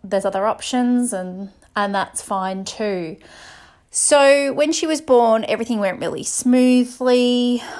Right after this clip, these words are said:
Uh, we did skin to skin straight away. She latched on, and it was a bit of a dream when I look back, really. Um, I went on to breastfeed her for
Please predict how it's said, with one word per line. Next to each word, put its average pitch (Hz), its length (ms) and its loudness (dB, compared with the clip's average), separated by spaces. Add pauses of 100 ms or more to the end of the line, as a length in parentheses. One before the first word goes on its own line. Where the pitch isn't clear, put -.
(120)
Uh, 190 480 4
we 185 100 -2
did 175 240 -6
skin 180 260 -6
to 185 100 -10
skin 180 280 -8
straight 175 380 -6
away. 208 720 2
She 185 240 -6
latched - 360 -4
on, 185 600 -2 (500)
and 160 560 -6
it - 220 -10
was 160 640 -8
a - 20 -16
bit 170 160 -10
of 190 100 -12
a 202 60 -2
dream 170 640 -6
when 165 140 -8
I 165 80 -6
look 165 260 -8
back, - 340 -8
really. 180 580 -8 (420)
Um, 185 840 0 (180)
I 202 200 4
went 220 220 0
on 196 260 -2
to 180 680 -2
breastfeed 180 640 -4
her 175 500 -4
for 175 920 -4